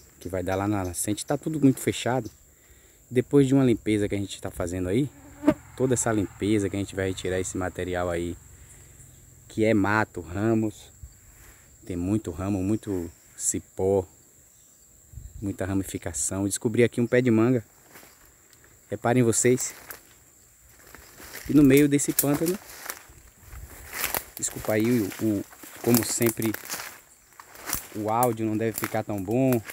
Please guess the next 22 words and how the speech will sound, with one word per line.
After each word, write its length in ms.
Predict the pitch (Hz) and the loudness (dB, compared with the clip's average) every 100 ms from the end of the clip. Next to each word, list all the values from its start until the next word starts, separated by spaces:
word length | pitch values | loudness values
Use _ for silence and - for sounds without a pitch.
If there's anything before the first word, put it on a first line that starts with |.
| - - - | -14 -14 -8
a 140 | 107 | -2
imagem 480 | 110 107 123 113 113 | 0 2 2 2 2
não 140 | 107 104 | 0 2
deve 180 | 110 | 0
ficar 260 | 104 - 104 | -2 -4 -4
tão 240 | - 98 | -2 -4
boa. 320 | 92 127 127 120 - - - - - - - - - - - - - - - | 2 4 4 2 -6 -16 -20 -20 -20 -20 -20 -20 -20 -20 -18 -16 -14 -14 -4
Mas 300 | 113 135 143 | 0 2 4
aí 100 | 139 | 2
eu 60 | |
descobri 340 | 143 - 127 131 | 0 -4 -2 -2
aqui 140 | 135 | 0
um 80 | 135 | 0
pé 120 | 143 | 0
de 120 | 143 | 2
manga 260 | 120 120 127 | 4 4 0
sufocado. 720 | - 135 143 - 113 113 127 - - - - - - - - - - - - - - - | -4 -4 -6 0 0 0 -4 -12 -20 -20 -20 -20 -20 -20 -18 -18 -14 -14 -16 -20 -20 -16
E 80 | 185 | -6
eu 140 | 180 | 0
acho 180 | 127 - | 0 0
que 80 | - | -10
frutífera, 640 | - 117 - 127 - 110 | -4 -4 -2 -4 -2 -4